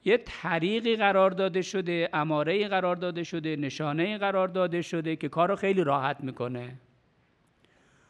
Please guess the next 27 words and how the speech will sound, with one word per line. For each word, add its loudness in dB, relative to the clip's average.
شارع 6
به 4
ما 2
گفته 0
که 2
اگر 0
فردی 4
حسن 2
ظاهر 4
داره، -4
حسن -2
ظاهر 2
رو 2
حالا 4
توضیح 2
می‌دیم، -10
خوب -2
دقت 0
کنید -2
که -2
بعد 4
بتونید -4
برای 0
دیگران -2
هم -4
بیان 0
بکنید. -12